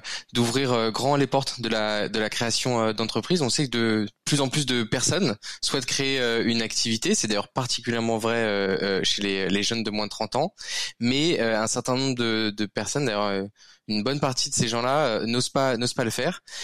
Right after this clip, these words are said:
Et donc, euh, ce que nous souhaitons avec cette campagne, c'est, euh, ouvrir les portes, euh, de nos agences, aller à la rencontre des, euh, de, de ces, de ces personnes pour pouvoir parler avec eux de leur, euh, de leurs projets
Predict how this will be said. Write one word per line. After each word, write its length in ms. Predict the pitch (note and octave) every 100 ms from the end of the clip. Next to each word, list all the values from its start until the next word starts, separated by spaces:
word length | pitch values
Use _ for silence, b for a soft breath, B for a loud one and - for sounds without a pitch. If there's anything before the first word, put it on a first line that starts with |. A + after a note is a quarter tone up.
| B G#2+
Et 60 |
donc, 200 | A#2 D3
euh, 160 | B2 A2+
ce 80 | -
que 80 |
nous 100 | C#3
souhaitons 300 | C3 C#3 B2+
avec 160 | D3 B2
cette 140 | B2+
campagne, 480 | - A#2 B2 E3 C#3+
c'est, 320 | - - C3+ C3+
euh, 240 | A2 G#2+ -
ouvrir 300 | C#3+ C#3+ D#3
les 100 | C3+
portes, 320 | C3 C#3 -
euh, 180 | A#2+ A2
de 100 | A#2
nos 120 | A2+
agences, 440 | A2 G#2+ C#3+ F3+ -
aller 220 | C#3 D3+
à 60 | C#3
la 100 | C3
rencontre 420 | B2 C3+ - A#2+
des, 200 | A2+ A2
euh, 200 | G2+ G2 B B B -
de, 100 | A2+
de 140 | G#2+
ces, 300 | A#2 - A#2+
de 100 | G#2+
ces 160 | A#2 C3
personnes 380 | B2 A2 D3+ F3
pour 140 | B2
pouvoir 220 | A#2+ B2+
parler 220 | - C#3
avec 260 | C3 A#2+ A2+
eux 60 | B2+
de 100 | B2+
leur, 220 | B2 A2+
euh, 160 | G#2+
de 120 | G#2 B2+
leurs 120 | C3+
projets 420 | - A#2 A2+ F#3+